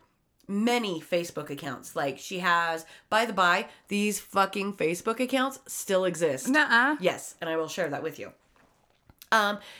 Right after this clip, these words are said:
Speaker 1: she had, like, six Facebook accounts. She had, like, a joint account with her mom, and then she had all of her,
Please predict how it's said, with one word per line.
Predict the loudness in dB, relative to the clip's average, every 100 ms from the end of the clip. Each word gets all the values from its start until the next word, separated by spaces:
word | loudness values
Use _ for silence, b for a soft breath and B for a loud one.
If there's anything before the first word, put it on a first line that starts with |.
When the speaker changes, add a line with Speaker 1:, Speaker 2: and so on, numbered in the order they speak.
| B
Speaker 1:
she | -4 0
had, |
like, | 0 -2
six | -2 0 0 -2 -10 -4
Facebook | -2 -2 -4 -8
accounts. | -6 -6 -6 -4
She |
had, | -2
like, | -2
a | -2
joint | -2 -2 -2
account | -4 -4
with | -4
her |
mom, | -2 0 0 0 -2 -4 B B B
and | -2
then | -2
she | -4 -6
had | -6 -6
all | -4 -2
of | -2 -4
her, | -6 -4 -4 -6